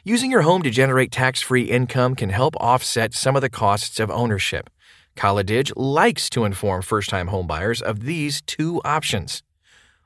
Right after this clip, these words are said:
One, rent your primary home for up to fourteen days each year tax-free. You don't report any of the income or any expenses as rental expenses. If you live somewhere where there's a large annual event that attracts tourists,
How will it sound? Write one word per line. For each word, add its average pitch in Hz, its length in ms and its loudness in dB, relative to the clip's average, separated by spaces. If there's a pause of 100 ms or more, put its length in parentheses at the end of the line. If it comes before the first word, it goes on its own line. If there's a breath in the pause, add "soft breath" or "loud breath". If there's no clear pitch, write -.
(160 soft breath)
One, 147 380 4 (640)
rent 160 260 2
your 196 100 4
primary 165 420 6
home 139 220 4
for 139 220 2
up 131 160 4
to 113 100 -2
fourteen 135 560 0
days 107 380 0
each 120 260 -2
year 101 180 0
tax-free. 101 760 -4 (500 soft breath)
You 107 100 0
don't 120 200 6
report 127 380 4
any 135 220 4
of 131 100 4
the 131 140 0
income 131 400 2
or 117 240 0
any 123 220 4
expenses 107 640 0
as 104 240 0
rental 110 400 -2
expenses. 87 640 -6 (600)
If - 140 -10
you 107 80 0
live 143 180 6
somewhere 143 420 2
where 113 120 4
there's 110 180 4
a 104 60 0
large 110 400 2
annual 107 420 0
event 104 320 -2
that 104 120 0
attracts 107 420 -2
tourists, - 580 -2